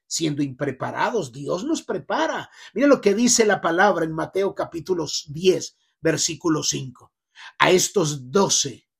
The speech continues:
envió Jesús y les dio instrucciones. Les dio instrucciones diciendo, "Por camino de gentiles no vayáis y en ciudades samaritanos no entréis". ¿Qué significa?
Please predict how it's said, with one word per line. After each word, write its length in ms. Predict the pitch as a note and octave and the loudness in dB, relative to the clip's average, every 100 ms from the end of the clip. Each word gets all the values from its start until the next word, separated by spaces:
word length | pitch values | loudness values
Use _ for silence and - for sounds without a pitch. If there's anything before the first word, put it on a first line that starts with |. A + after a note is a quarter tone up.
| - | -4
envió 400 | C#3+ C#3 D#3 D#3 | -4 0 2 2
Jesús 600 | D#3 D3 E3+ C#3 - _ _ - | 0 -2 0 -2 -6 _ _ -4
y 160 | F#3+ | -2
les 320 | C#3+ C3+ B2 A2 | 0 -2 -6 -6
dio 420 | C#3+ D#3 D#3 - _ _ - | 0 2 2 -2 _ _ -6
instrucciones. 1120 | D3+ - C#3+ - - B2 F2+ D#2 - - - _ _ - - - | -4 -4 -6 -8 -8 -8 -14 -16 -14 -14 -16 _ _ -16 -12 -6
Les 420 | G3 G#3 F#3+ D3+ B2 | 2 8 8 8 2
dio 520 | D#3 G#3+ B3+ C4+ - | 4 6 6 4 2
instrucciones 1080 | D4 E4+ - - D4 A3+ - A#3 G3 E3+ C#3+ | 4 6 4 2 0 2 4 4 2 2 -2
diciendo, 560 | E3 - G3+ G#3+ G3+ | -2 -2 0 0 0
"Por 220 | - D#3+ - | 0 -2 0
camino 400 | E3 F#3+ C#4 A#3+ | 0 0 2 4
de 140 | G#3 | 4
gentiles 500 | F#3 D#3 C4 F#3+ C#3+ | 0 -4 -4 -4 -4
no 140 | F3 | -2
vayáis 440 | F3 D#3 D3+ - - - - | -2 -2 -6 -8 -14 -20 -2
y 120 | D#3+ | 4
en 120 | F3 | 4
ciudades 460 | D3+ E3 D#3+ F#3 G3+ | 4 2 4 4 2
samaritanos 720 | E3+ D#3+ D3 C3 F3 F3 D#3+ | 0 -2 -4 -4 -4 -2 -4
no 160 | D#3 E3 | -2 -4
entréis". 500 | D3+ C#3+ C3+ - - _ | -4 -6 -6 -8 -16 _
¿Qué 100 | - | -4
significa? 760 | G#3+ B3+ A#3 E3+ F3 C#3+ A#2 - | 0 0 0 -2 -2 -4 -6 -18